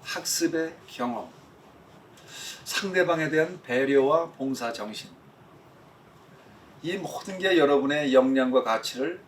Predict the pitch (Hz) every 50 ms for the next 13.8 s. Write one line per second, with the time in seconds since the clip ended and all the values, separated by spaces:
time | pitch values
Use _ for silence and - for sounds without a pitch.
0 | - - - - - - 110 107 104 - 120 113 110 110 131 135 131 107 104 -
1 | - - - - - - - - - - - - - - - - - - - -
2 | - - - - - - - - - - - - - - - - - - - -
3 | - - - - - - - - - - - - - - - - - - - -
4 | - - - - - - - 135 131 143 151 165 190 202 143 147 151 139 127 143
5 | 165 190 196 175 131 - - - - - - - - 208 202 170 151 156 170 185
6 | 165 - 160 147 151 156 151 156 135 143 139 135 123 120 117 117 156 170 139 117
7 | 107 120 - - - - - - - - _ - - - - - - - - -
8 | - - - - - - 180 180 175 - - 165 151 147 147 147 143 143 135 -
9 | - 165 185 185 175 - - - - 120 120 135 143 139 143 135 131 135 127 127
10 | 123 120 113 - 110 107 104 98 - - - - - - - - - - - -
11 | - - - - - 135 143 143 151 170 170 170 165 156 151 151 151 151 151 160
12 | 165 165 - - - 139 151 156 165 175 170 160 156 151 143 139 131 120 135 156
13 | 156 - 190 180 151 151 147 135 123 117 - - 113 104 -